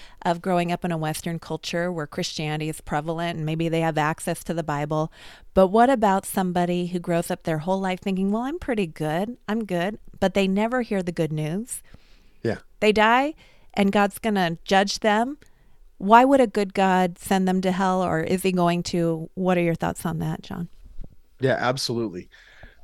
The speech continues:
Speaker 2: Oh my goodness. Uh, one, <laughs> there's, there, I mean, there's so, there's so many, there's so much to this. Uh, one, it, it, it points to our responsibility as Christians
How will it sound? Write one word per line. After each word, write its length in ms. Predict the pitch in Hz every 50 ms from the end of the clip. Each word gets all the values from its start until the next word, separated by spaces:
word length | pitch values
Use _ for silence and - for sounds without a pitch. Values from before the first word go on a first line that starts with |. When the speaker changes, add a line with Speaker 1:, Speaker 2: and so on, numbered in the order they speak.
| - -
Speaker 2:
Oh 100 | 135 117
my 140 | 104 92 87
goodness. 440 | 87 98 87 90 87 90 - - - - -
Uh, 240 | - 127 110 107 107 - - - 131
one, 440 | 135 139 139 143 165 190 226 214 185 - - - - - - - - - - - _ - - - - -
<laughs> 680 | - 113 - 165 - 139 - - - - - - - -
there's, 200 | 127 131 - -
there, 180 | 151 147 147
I 80 | 135 143
mean, 200 | 143 151 147 139
there's 200 | 139 143 139 131
so, 540 | - - - - 156 143 139 139 139 131 135 -
there's 260 | 113 127 127 120 -
so 160 | - - 131 127
many, 360 | 127 123 120 113 113 104 - - - - _ - - _ - - _ _ _ _ - _ _ - - _ _ _ _ _ _ -
there's 140 | - 123 -
so 140 | - 139 131
much 240 | 120 107 - - -
to 140 | - 110 98
this. 400 | 92 95 104 - - - - - - _ _ _ - - - - -
Uh, 380 | - 104 110 104 98 92 92 101 101 - - _ _ _ _ _ _ _ _ _ _ _ _
one, 320 | - 117 127 139 151 175
it, 240 | - - 131 120 107
it, 160 | 120 113 -
it 280 | 110 117 110 117 117 -
points 320 | - 139 131 135 - -
to 140 | - - 120 -
our 160 | 117 120 120
responsibility 760 | 117 110 - - 120 110 107 - - 95 107 104 107 101 95
as 120 | 95 90 -
Christians 720 | - - 101 98 - - 135 120 117 120 117 - - -